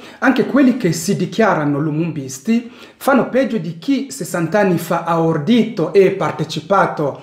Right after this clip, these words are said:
al complotto e all'uccisione di Patrice, eh, Lumumba e si prostituiscono al migliore offerente. Non è proprio questa la visione che aveva Patrice Lumumba per il suo popolo,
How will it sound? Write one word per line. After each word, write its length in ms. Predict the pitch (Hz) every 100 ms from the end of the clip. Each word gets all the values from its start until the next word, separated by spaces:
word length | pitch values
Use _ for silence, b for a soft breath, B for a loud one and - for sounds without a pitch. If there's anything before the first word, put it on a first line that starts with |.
| B B B B
al 200 | 160 156
complotto 880 | - 170 156 196 220 196 - 175 156
e 80 | 170
all'uccisione 580 | 165 165 - 131 185 180
di 160 | -
Patrice, 1120 | - 170 147 165 185 - 160 135 - - - -
eh, 160 | 156
Lumumba 760 | 147 165 160 139 131 123 - -
e 120 | - 196
si 180 | 240
prostituiscono 1120 | - 220 - 214 - 285 - - 160 151 139
al 180 | 151 165
migliore 380 | 156 160 175 156
offerente. 840 | 147 - 160 135 117 123 117 120 _ _ _ B B B B B B
Non 240 | 208 247
è 160 | 285 -
proprio 640 | - 202 196 185 170 160
questa 380 | - 180 - 165
la 80 | 147
visione 500 | 139 139 139 165 165
che 160 | 160 143
aveva 300 | 135 151 139
Patrice 500 | 143 123 147 143 156
Lumumba 460 | 151 135 135 151
per 240 | 147 143 131
il 100 | 127
suo 280 | - 135
popolo, 680 | - 196 165 151 135 123 -